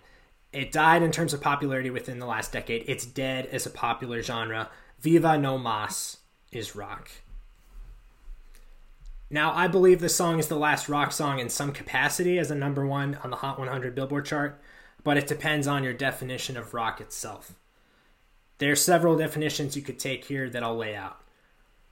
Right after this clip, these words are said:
So the first claim you could make is you could say, "I think this song, Viva La Vida,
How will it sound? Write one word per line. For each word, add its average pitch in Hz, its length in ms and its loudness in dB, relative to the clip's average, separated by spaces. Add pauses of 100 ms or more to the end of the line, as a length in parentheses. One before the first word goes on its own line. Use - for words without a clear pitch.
(200)
So - 160 -4
the - 40 -2
first 190 300 4
claim 170 460 4
you 143 80 -6
could 151 120 -4
make 117 280 -2
is 120 120 -8
you 113 60 -10
could 117 140 -10
say, 113 240 -4
"I 135 240 2
think 147 400 -6
this - 560 -2 (1120)
song, 143 400 0
Viva 151 220 6
La 156 120 6
Vida, 127 480 0